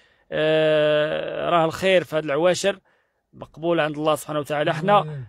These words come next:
Speaker 1: حنا با دريس ما اتصل بينا ما والو، دايز بان لي با دريس لان حاله تستحق منا لاننا نوقفوا معاه ونوصلوا الصوت ديالو للمغاربه. آه، انا كنقول دائما،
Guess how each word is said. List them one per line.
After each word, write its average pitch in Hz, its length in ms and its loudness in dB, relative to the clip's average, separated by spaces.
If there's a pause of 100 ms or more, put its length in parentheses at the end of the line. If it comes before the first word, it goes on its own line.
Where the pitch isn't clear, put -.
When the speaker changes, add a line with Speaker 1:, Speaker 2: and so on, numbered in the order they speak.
Speaker 1:
حنا 190 220 -4
با 185 180 0
دريس 196 240 -2
ما 190 80 -4
اتصل 190 340 -4
بينا 202 460 0
ما 180 160 -2
والو، 147 460 2
دايز 196 640 -4 (260)
بان 190 160 2
لي 202 140 0
با 180 180 2
دريس - 260 -4
لان 180 360 -2
حاله 180 540 2 (240)
تستحق - 580 -6
منا 180 220 -4
لاننا 170 540 0
نوقفوا 165 380 -6
معاه 196 360 0 (240)
ونوصلوا 175 380 -4
الصوت 180 300 -4
ديالو 170 260 -2
للمغاربه. 175 680 2 (360)
آه، 190 1300 0
انا 220 100 0
كنقول 220 380 -2
دائما، 240 460 2